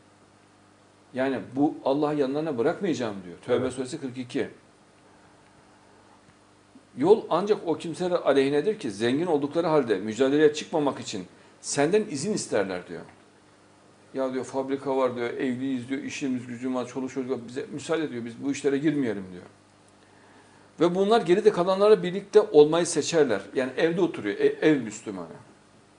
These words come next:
Speaker 1: Geride kalanlarla bak, geride kalanlar birlikte olmayı seçerler. Bak Allah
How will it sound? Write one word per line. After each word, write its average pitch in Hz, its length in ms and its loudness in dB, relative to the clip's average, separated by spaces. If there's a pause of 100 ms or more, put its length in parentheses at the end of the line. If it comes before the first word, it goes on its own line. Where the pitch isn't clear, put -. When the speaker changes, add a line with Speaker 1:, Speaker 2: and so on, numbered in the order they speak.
(560)
Speaker 1:
Geride 110 320 -4
kalanlarla 139 600 -4
bak, 110 120 0 (220)
geride 131 240 0
kalanlar 123 360 -2
birlikte 143 220 0
olmayı 135 320 -2
seçerler. 139 480 2 (560)
Bak 147 160 -8
Allah 147 360 0